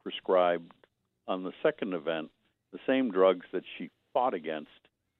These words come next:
to get out of on the first event? You know, like, it's, uh, there need, uh, it seems to me with the electronic capabilities we have nowadays, there ought to be something that flashes up.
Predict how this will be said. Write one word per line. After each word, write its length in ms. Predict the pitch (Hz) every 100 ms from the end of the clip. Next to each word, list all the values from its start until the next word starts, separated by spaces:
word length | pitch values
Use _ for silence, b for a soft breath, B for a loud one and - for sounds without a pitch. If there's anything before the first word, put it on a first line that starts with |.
| _ _
to 60 | 82
get 180 | 80
out 160 | 78 76
of 140 | 76
on 180 | 76 73
the 80 | 65 -
first 280 | 90 - -
event? 300 | - 50 _ _ _ _ _
You 80 | 104
know, 100 | 98 _ _ 98
like, 160 | 92 101
it's, 120 | 92 - - _ _ _ _ _ _ _ -
uh, 200 | 50 -
there 120 | 107 101
need, 280 | 135 139
uh, 340 | 95 127 123 139
it 80 | - -
seems 180 | 143 -
to 60 | 110
me 140 | 104
with 160 | 98 87
the 100 | 85
electronic 520 | 90 90 - 120 120
capabilities 680 | 113 98 87 85 85 80 78
we 140 | 80
have 200 | 92 80
nowadays, 520 | 82 80 76 69 69 - _ _ _ _ _
there 140 | 90 95
ought 160 | 101
to 80 | 104
be 140 | 85 78
something 340 | 110 104 95 82
that 180 | 73 -
flashes 440 | 82 76 - 73
up. 220 | 80 -